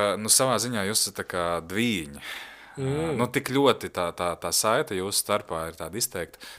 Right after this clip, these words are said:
Speaker 1: Šobrīd Anna, ā, dzīvo pāri okeānam Ņujorkā. Kas ir tas, kas, un vai tev vispār viņa pietrūkst, un ja jā, tad, ā,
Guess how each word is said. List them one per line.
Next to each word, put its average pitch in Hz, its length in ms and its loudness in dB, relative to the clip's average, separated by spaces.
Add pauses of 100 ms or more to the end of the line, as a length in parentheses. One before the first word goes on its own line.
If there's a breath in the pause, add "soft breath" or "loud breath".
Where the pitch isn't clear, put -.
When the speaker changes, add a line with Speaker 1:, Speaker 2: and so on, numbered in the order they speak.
Speaker 1:
Šobrīd 117 460 2
Anna, 101 380 0 (160)
ā, 82 180 -10
dzīvo 95 380 -4
pāri 92 380 0
okeānam 78 720 -6 (120)
Ņujorkā. 92 680 -4 (220)
Kas - 320 0 (160)
ir 87 220 -12
tas, - 260 -4
kas, - 340 -4
un 98 160 -8
vai 101 220 0
tev 85 280 -4
vispār 82 420 -6
viņa 85 160 -10
pietrūkst, 107 600 -4
un 82 80 -10
ja 85 120 -6
jā, 98 180 0
tad, 82 260 -18
ā, 82 200 -6